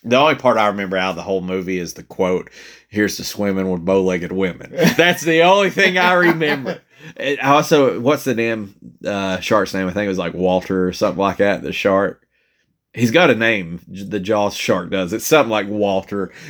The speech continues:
Speaker 1: or, like,
Speaker 2: <laughs>
Speaker 1: Harry or something like that, you know?
Speaker 2: Wow.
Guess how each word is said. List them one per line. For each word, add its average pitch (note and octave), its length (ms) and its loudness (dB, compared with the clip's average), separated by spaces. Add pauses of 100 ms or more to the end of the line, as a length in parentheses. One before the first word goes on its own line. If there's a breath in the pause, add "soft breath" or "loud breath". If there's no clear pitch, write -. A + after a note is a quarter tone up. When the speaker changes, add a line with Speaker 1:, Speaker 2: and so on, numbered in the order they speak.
Speaker 1:
or, A#2+ 220 6
like, A2+ 280 4
Speaker 2:
<laughs> - 260 -12
Speaker 1:
Harry C3 680 2
or G#2+ 120 -4
something B2+ 400 0
like G2+ 280 -4
that, E2+ 300 -8
you - 120 -14
know? D#3 140 -6
Speaker 2:
Wow. C3 520 -2